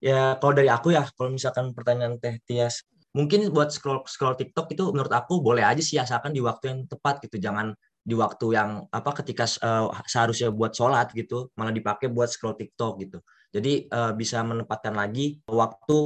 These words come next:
buat scroll TikTok. Dan kalau misalkan buat scroll TikTok gitu, mungkin boleh aja sih, karena kan banyak banget nih di media sosial, apalagi di TikTok kan, ilmu-ilmu gitu, pengetahuan yang baru, terus kayak tips and trick gini,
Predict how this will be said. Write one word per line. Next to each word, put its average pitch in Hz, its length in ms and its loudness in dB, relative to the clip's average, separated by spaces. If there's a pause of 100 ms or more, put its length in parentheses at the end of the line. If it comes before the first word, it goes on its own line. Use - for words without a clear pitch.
buat 123 240 2
scroll 117 320 -4
TikTok. 113 480 -4
Dan 107 240 -6
kalau 117 240 2
misalkan 123 400 -4
buat 120 160 -2
scroll 120 320 -4
TikTok 123 320 -8
gitu, 180 400 -2 (160)
mungkin 185 240 4
boleh 151 160 8
aja 147 160 4
sih, 170 160 2
karena 151 240 -2
kan 180 80 2
banyak 147 240 2
banget 135 240 -4
nih 147 160 -2
di 117 140 0 (260)
media 113 240 -2
sosial, 123 400 0
apalagi 110 240 -2
di 110 80 -4
TikTok 117 320 -6
kan, 151 160 -2 (240)
ilmu-ilmu 139 640 8
gitu, 123 240 2
pengetahuan 123 720 2
yang 123 160 -4
baru, 147 320 4
terus 147 160 -2
kayak 123 320 -4
tips - 240 -4
and 131 240 -4
trick 139 160 4
gini, 123 240 -4